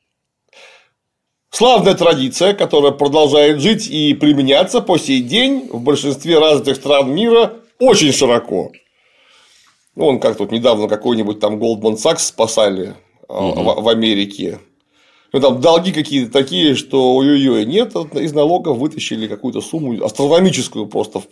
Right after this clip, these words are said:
Speaker 1: положили, и вот банк опять на плаву. Тут мы видим ровно то же самое. Э, да, с одной стороны. С другой стороны, сверхпотребление,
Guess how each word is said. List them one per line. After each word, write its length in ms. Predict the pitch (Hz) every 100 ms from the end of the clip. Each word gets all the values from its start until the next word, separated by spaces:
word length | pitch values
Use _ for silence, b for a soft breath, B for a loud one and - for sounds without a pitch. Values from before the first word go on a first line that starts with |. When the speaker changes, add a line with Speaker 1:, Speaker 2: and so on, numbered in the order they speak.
| _
Speaker 1:
положили, 420 | 113 117 139 139
и 340 | 117 113 117 120
вот 160 | 135
банк 340 | 120 120 131 -
опять 280 | - 117
на 80 | 113
плаву. 400 | - 127 - 80 _ _ _ B B B B B B - - - - - - - - - - - - _ -
Тут 160 | 185
мы 160 | 139 139
видим 280 | 127 123 110
ровно 280 | 131 113 107
то 100 | 107
же 100 | 104
самое. 360 | - - - - B B B B B - 135
Э, 240 | 131 123
да, 480 | 139 180 110 - - -
с 80 |
одной 180 | 143 165
стороны. 280 | - 110 98
С 20 |
другой 300 | 110 147 247
стороны, 500 | - 165 135 104 78 - _ _ _ _ _
сверхпотребление, 1500 | - 151 143 226 185 - 170 156 160 139 185 185 127 82 -